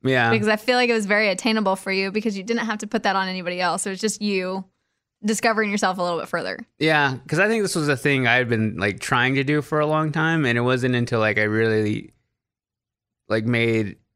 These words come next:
Speaker 1: like, actual strides to, like, define something that it actually worked.
Speaker 2: Mm-hmm.
Speaker 1: It's something you gotta work on, and it's also, like, I don't think fashion is, like, spending a lot of money on <laughs> things of, like, buying the most expensive thing, the nicest things.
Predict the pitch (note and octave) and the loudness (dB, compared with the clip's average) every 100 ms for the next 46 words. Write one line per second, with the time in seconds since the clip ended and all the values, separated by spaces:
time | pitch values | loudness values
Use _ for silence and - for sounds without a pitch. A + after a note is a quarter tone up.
0 | _ _ _ - G2+ D#2 A2 A2+ - G#2+ | _ _ _ -6 -6 -2 -2 -2 -2 -2
1 | G#2 - G#2 G#2 G2 - F#2+ F#2 F#2 - | -2 -2 0 0 -4 -4 -2 0 -2 -6
2 | _ _ _ _ - G#2 - G2+ G2+ F#2 | _ _ _ _ -6 -4 -2 0 0 -2
3 | E2+ F#2 G2 E2 E2 - D#2+ F2+ F#2+ - | -6 -4 -4 -2 -2 -4 -6 -6 -8 -6
4 | E2 E2+ - - A#3+ A#3 G#3+ B3 G4 C#4 | -4 -4 -6 -8 -4 -2 0 0 2 2
5 | A#2 G2+ B2 C3+ G2 F#2+ G#2 B2 - G#2 | 0 0 0 0 -2 -2 -4 -6 -8 -4
6 | G#2+ A2 - D3+ - C3+ A#2 G#2+ G2 - | -2 -2 -2 0 0 0 2 0 -2 -8
7 | _ _ _ _ _ _ _ _ _ C3+ | _ _ _ _ _ _ _ _ _ -2
8 | D3+ D3+ B2 - B2 B2 - A#2 A2+ G#2+ | 0 0 -2 0 2 2 0 0 0 0
9 | G#2 G2+ - A2+ A2 G#2+ G2+ G#2 G2+ G2+ | -2 -2 -2 0 0 0 2 2 2 0
10 | G2+ G#2 A2+ A#2 A#2+ B2 B2+ D#3+ C#3 C3 | -2 0 0 0 -2 -2 -2 0 0 0
11 | A#2+ A2+ A2 A2 A2+ A2+ A#2 A2+ A2+ A2+ | 0 2 0 0 0 2 2 0 0 -2
12 | A#2 A#2 A2 A2 A2+ G#2+ A2 A2+ A2+ G#2+ | -4 -2 -2 -2 -2 0 0 -2 -4 -6
13 | A2 G#2+ G#2+ | -2 -2 -2